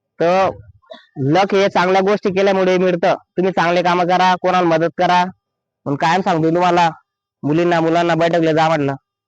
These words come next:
मुलींचे रविवार राहते, मुलांचे सोमवार राहते. तर समर्थ कृपेमुळे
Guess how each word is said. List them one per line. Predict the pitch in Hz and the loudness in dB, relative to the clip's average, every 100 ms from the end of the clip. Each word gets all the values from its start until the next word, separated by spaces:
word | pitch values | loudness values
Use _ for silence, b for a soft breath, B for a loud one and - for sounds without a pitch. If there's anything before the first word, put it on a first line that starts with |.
| _ - | _ -6
मुलींचे | 147 165 170 | -2 0 0
रविवार | 160 160 | 0 2
राहते, | 170 165 165 | 2 0 0
मुलांचे | 160 165 170 | 0 0 -2
सोमवार | 180 139 135 | -2 -2 0
राहते. | 156 156 156 156 _ _ _ _ _ _ _ _ _ _ _ _ | 0 0 0 -4 _ _ _ _ _ _ _ _ _ _ _ _
तर | 185 | -6
समर्थ | - 180 160 165 | -2 0 0 0
कृपेमुळे | 160 170 175 180 190 190 | 0 0 0 2 2 2